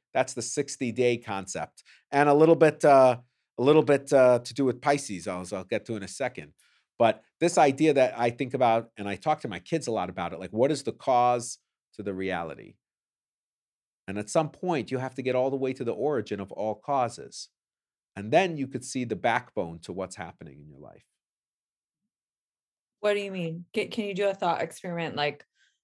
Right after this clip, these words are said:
Speaker 2: a conversation you had, like, recently with one of your kids when they were like, "What's the cause?"
Speaker 1: So my son,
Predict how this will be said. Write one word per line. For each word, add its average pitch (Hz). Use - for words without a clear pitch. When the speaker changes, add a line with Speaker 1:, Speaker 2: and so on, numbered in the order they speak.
Speaker 2:
a 170
conversation 165
you 156
had, 147
like, 147
recently 147
with 165
one 151
of 143
your 143
kids 143
when 147
they 143
were 143
like, 147
"What's 233
the 254
cause?" 220
Speaker 1:
So 127
my 120
son, 151